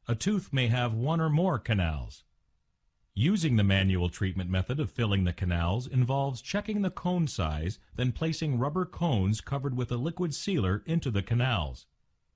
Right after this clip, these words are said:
Once enough cones have been placed, spreading instruments can then be used to compact the cones even further. After the canal is tightly sealed, the excess rubber cones can be removed with a heated instrument.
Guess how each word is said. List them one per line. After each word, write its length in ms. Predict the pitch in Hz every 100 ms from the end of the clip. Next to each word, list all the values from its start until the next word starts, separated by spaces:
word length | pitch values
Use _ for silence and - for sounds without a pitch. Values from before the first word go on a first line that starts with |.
| _ _ -
Once 200 | 113 117
enough 280 | 110 107 -
cones 400 | 131 139 120 107
have 160 | 101
been 160 | 95 87
placed, 440 | 127 147 85 - - _
spreading 500 | - - 175 165 131
instruments 560 | 101 95 - 90 104 -
can 160 | 110
then 200 | 95 90
be 80 | 87
used 400 | 85 87 90 117
to 80 | -
compact 540 | - 185 196 131 107 -
the 60 |
cones 460 | 95 113 98 113 127
even 240 | 107 107
further. 520 | 104 160 139 85 67 - _ _ _ _ _ _ _ _ _ _ _ _ 160
After 300 | 202 - 190
the 100 | 165
canal 460 | 147 131 117 110
is 100 | 110
tightly 400 | - 127 120 95
sealed, 600 | 82 - 127 76 67 101
the 160 | 90 95
excess 420 | 117 - 113 -
rubber 280 | 110 95 92
cones 500 | - 143 113 95 120
can 160 | - 123
be 120 | 123
removed 600 | 123 127 185 156 113 131
with 160 | 127 143
a 60 |
heated 360 | 135 190 147 110
instrument. 540 | 123 113 87 71 60